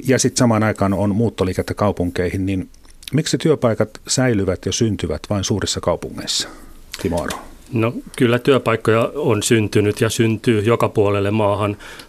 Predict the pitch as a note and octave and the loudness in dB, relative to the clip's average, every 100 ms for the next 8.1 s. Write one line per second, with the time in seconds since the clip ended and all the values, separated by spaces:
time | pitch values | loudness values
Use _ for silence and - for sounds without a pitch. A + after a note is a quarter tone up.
0 | - G#2+ - A2+ - C3 A#2+ G#2 G#2 A#2+ | -4 -4 -2 -4 -4 -4 0 2 2 0
1 | A2+ A2 - A2 G#2 G#2 D3 B2 A2+ G#2+ | 0 0 0 2 2 2 0 0 0 0
2 | - G#2+ G#2+ A2 G#2 G#2 G2 G2+ G2+ G#2+ | 0 0 2 0 2 -2 -2 -2 -4 -6
3 | - A2+ G#2+ G2+ A2 G#2+ G#2 G#2+ - G#2 | -4 0 2 2 0 0 -2 -4 -2 -2
4 | G#2 G2+ G#2 - B2 A#2+ G#2 A2 G2+ G#2+ | 2 0 0 -2 2 4 2 0 0 0
5 | - G#2+ G#2+ G#2+ C#3 - - - - B2+ | -2 0 2 2 -2 -8 -20 -8 0 2
6 | B2+ G2+ C3+ A2+ - G2+ G#2 - - A#2 | 2 0 0 -2 0 -2 -2 -2 0 0
7 | G2 G#2 A#2 G#2 G2+ G2+ G2+ G2+ G2+ A#2 | 0 -2 -2 0 0 0 0 0 0 -2